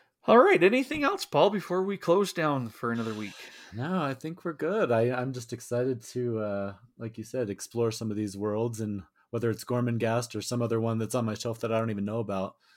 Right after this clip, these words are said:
Speaker 2: It's always one of the, the great things about reading is you never know. Anytime you open a book, what's gonna be in there.
Speaker 1: Mm-hmm. Well,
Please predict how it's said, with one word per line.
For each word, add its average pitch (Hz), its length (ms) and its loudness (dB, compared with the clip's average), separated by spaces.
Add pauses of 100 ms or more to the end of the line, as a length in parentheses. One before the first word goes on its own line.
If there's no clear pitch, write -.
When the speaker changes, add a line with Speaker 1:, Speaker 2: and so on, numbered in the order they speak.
(380)
Speaker 2:
It's 104 180 -10
always 107 280 0
one 110 140 -4
of 98 120 -8
the, 104 280 -8
the 113 80 -8
great 113 220 0
things 113 200 -6
about 104 200 -6
reading 107 240 -4
is 95 120 -8
you 104 100 -8
never 101 220 -8
know. 101 300 -10 (260)
Anytime 123 320 -4
you 131 100 0
open 123 180 -2
a - 20 -6
book, 113 300 -2
what's 110 160 -8
gonna 107 140 -8
be 110 120 -6
in 104 120 -6
there. 90 200 -12 (560)
Speaker 1:
Mm-hmm. 127 300 -8 (1200)
Well, 202 400 8